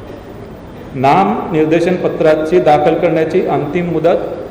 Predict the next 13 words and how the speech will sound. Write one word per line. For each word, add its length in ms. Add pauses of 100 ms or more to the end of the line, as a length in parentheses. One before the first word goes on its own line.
(380)
सतरा 340
नोव्हेंबर 480
दोन 360
हजार 180
पंचवीस. 600 (1000)
नामनिर्देशन 1000
पत्राची 500
छाननी 480 (800)
अठरा 340
नोव्हेंबर 460
दोन 220
हजार 240
पंचवीस. 560